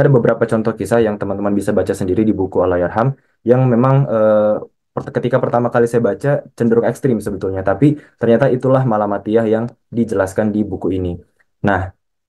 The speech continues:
kemudian ada juga sebetulnya paradoks dari malamatiyah yang kemudian muncul pertanyaan, apakah malamatiyah ini sebetulnya bertentangan dengan ajaran Islam atau tidak?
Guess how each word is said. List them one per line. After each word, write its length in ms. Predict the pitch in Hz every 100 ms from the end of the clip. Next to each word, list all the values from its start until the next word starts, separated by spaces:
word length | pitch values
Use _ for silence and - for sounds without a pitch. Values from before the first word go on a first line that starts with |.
| _
kemudian 480 | - 110 120 156 143
ada 160 | 123 117
juga 240 | 123 156
sebetulnya 320 | 151 120 127
paradoks 400 | 135 110 104 117
dari 160 | 107 101
malamatiyah 720 | 98 95 95 95 80 101 120 -
yang 320 | 113 131 139 -
kemudian 320 | 113 107 123
muncul 240 | 131 139 139
pertanyaan, 480 | 135 120 - 107
apakah 480 | 101 107 113 139 139
malamatiyah 560 | 127 110 110 107 113 104
ini 160 | 113
sebetulnya 400 | 131 117 - 110
bertentangan 560 | 120 107 104 101 98 110
dengan 240 | 104 107
ajaran 320 | - 95 95 -
Islam 240 | 104 90
atau 160 | 92 87
tidak? 320 | 92 85